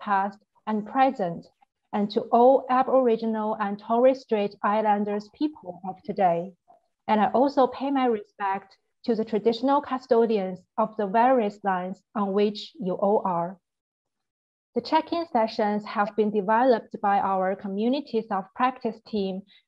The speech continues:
and the entire community. Thanks for the suggestions from Stevens and Warren. For this new year,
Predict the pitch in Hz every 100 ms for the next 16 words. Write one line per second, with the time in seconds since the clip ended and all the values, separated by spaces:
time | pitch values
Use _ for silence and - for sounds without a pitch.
0 | - 226 233 233 226 196 196 - 254 277
1 | 294 247 208 196 202 185 180 170 185 _
2 | _ _ _ _ _ _ _ - 277 285
3 | - 247 233 247 220 254 247 269 - 214
4 | 202 208 220 208 202 - 277 262 208 196
5 | 208 196 180 202 269 233 170 175 294 _
6 | _ _ 233 226 254 254 269 320 330 220
7 | 185 170 185